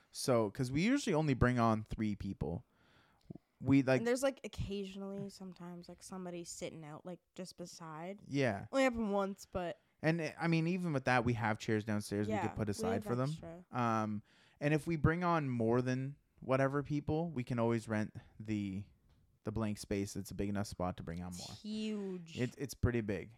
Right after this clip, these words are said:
Speaker 1: Um,
Speaker 2: It's beautiful, too.
Speaker 1: we do
Speaker 2: Rent
Speaker 1: have to
Speaker 2: it.
Speaker 1: figure out what we're gonna do for end of June. Or no, I think they said September now. I think they moved it.
Speaker 2: Wow.
Speaker 1: Uh,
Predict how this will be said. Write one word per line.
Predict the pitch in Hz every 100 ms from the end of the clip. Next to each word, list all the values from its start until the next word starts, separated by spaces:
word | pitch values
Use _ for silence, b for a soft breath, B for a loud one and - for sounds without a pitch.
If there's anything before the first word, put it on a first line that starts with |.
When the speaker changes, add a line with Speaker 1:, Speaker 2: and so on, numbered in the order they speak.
| -
Speaker 1:
Um, | 113 117 110 104 98
Speaker 2:
It's | -
beautiful, | - 208 185 185
too. | 175 175 170
Speaker 1:
we | 127 135
do | 123 160
Speaker 2:
Rent | 180
Speaker 1:
have | 156
to | 175
Speaker 2:
it. | 156
Speaker 1:
figure | - 151 143 139
out | 135 - - -
what | 120 110
we're | 123
gonna | 131 120
do | 113 117 113 107
for | - 110 104 104 - _ _ _ _ _ _
end | 127 123 113
of | 104
June. | 107 110 104 92
Or | 135
no, | 160 185
I | 131
think | 202 214
they | 196
said | 175 -
September | 120 - 113 104
now. | 92 80
I |
think | 101 123
they | 117
moved | 98 92 85
it. | - - _ b b b b -
Speaker 2:
Wow. | 110
Speaker 1:
Uh, | 101